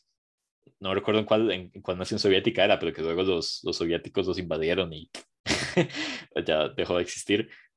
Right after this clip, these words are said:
Pero, pero no, sí, digamos, hay, hay ejemplos que, que al menos se, se acercan a, a ciertas ideas anarquistas. Eh, pero,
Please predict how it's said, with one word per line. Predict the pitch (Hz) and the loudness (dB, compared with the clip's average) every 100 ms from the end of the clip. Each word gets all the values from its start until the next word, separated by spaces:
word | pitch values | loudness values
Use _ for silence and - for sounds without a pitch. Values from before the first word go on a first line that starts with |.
| _ | _
Pero, | 98 92 85 82 82 80 78 76 - | 2 4 4 4 2 -2 -4 -12 0
pero | 117 127 | 2 4
no, | 170 165 | 4 4
sí, | 131 135 135 | 4 2 2
digamos, | 127 120 - | 2 2 2
hay, | 110 113 | 2 4
hay | 113 156 | 4 4
ejemplos | 131 135 151 143 | 2 -2 -4 -2
que, | 107 82 78 | -2 -2 -4
que | 87 | -6
al | 85 | -4
menos | 101 | -2
se, | 107 101 82 | 2 2 2
se | - 90 | -2 -2
acercan | 87 95 - 90 | 0 -2 -2 -2
a, | 80 80 | -2 -2
a | - | -2
ciertas | 85 73 101 | -2 -6 -2
ideas | 85 80 92 | -2 -2 -6
anarquistas. | 73 - 82 - - - - | -14 -12 -12 -12 -16 -12 -6
Eh, | 80 78 76 73 - _ _ _ _ _ _ _ _ _ - | -4 -2 -6 -12 -18 _ _ _ _ _ _ _ _ _ -2
pero, | 87 80 76 73 69 69 78 | 0 0 -2 -4 -6 -8 -12